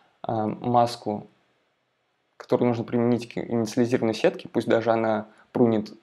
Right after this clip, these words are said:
э, девяносто семь процентов весов, мы получили бы, э, результаты вполне достойные. То есть, ф-, если бы мы угадали на самом первом этапе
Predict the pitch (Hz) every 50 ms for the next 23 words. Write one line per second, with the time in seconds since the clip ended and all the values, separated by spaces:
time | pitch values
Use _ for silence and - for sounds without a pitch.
0 | _ - - 120 113 107 107 104 104 - _ _ _ _ - - 120 117 117 120
1 | 117 117 - 110 - - 117 104 - - - 117 107 107 - - 117 - - -
2 | 107 113 - - _ _ _ _ _ _ - - 117 131 131 135 131 123 120 -
3 | - 156 151 143 120 107 113 110 107 110 - - - - 123 117 107 104 104 -
4 | - - 123 117 117 117 107 - - - - 120 - - - 110 113 117 123 131
5 | 127 - - - _ _ _ _ _ _ _ _ _ _ _ _ _ _ _ _
6 | _ - - 120 120 - - 143 131 110 104 104 107 - - _ _ _ _ _
7 | _ _ _ _ _ _ - - 117 - - - - - _ _ _ - _ _
8 | - - - - _ - - - - 123 123 - 117 113 117 120 123 123 117 110
9 | 120 117 117 120 117 110 110 110 113 110 - - 113 113 - 123 117 110 107 110
10 | - - - - - - -